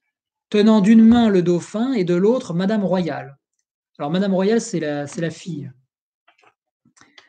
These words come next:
À cet aspect, les cris augmentent. « La reine seule, point d'enfant, la reine seule. » Le roi veut parler, les clameurs ne lui permettent pas de se faire entendre.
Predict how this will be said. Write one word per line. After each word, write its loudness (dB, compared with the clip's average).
À -2
cet -4
aspect, 2
les 4
cris -4
augmentent. « -2
La 0
reine 2
seule, 0
point -2
d'enfant, -4
la -4
reine -2
seule. » -8
Le 0
roi 2
veut -6
parler, -2
les -2
clameurs 4
ne 2
lui 0
permettent -2
pas -2
de -12
se -10
faire -6
entendre. -8